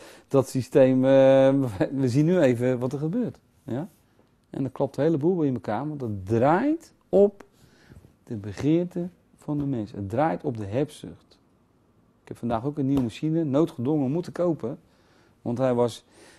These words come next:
het was, de schade was, zeg maar, tweeënhalfhonderd euro en de machine kostte vijfhonderd. Maar ja, hij was al, nou, ik denk dat hij misschien, ik ben zuinig op mijn spullen, misschien dat hij wel, eh, bijna twintig jaar oud was.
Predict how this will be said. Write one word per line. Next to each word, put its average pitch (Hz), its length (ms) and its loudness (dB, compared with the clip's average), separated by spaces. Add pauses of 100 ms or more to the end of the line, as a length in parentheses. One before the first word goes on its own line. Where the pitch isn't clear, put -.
(120)
het 151 140 -2
was, 151 200 2
de - 60 -8
schade 170 360 2
was, 151 140 2
zeg 160 140 2
maar, 151 100 2
tweeënhalfhonderd 139 720 2
euro 180 560 2
en 139 160 -2
de 135 60 0
machine 170 360 -2
kostte 160 280 -4
vijfhonderd. 113 640 -6 (920)
Maar 131 140 -4
ja, 113 160 2
hij 117 160 -2
was 123 240 0
al, 120 300 0 (1500)
nou, 117 260 -4
ik 107 100 -4
denk 127 180 0
dat 135 180 -4
hij 139 100 -2
misschien, 127 400 -4
ik 117 100 -8
ben 117 140 -6
zuinig 135 320 -2
op 120 60 -8
mijn 120 120 -6
spullen, 123 380 -4
misschien 113 260 -6
dat 113 160 -6
hij 123 80 -6
wel, 120 340 0
eh, 120 800 -4
bijna 127 260 -2
twintig 127 260 -6
jaar 139 140 -6
oud 135 180 -6
was. 90 320 -18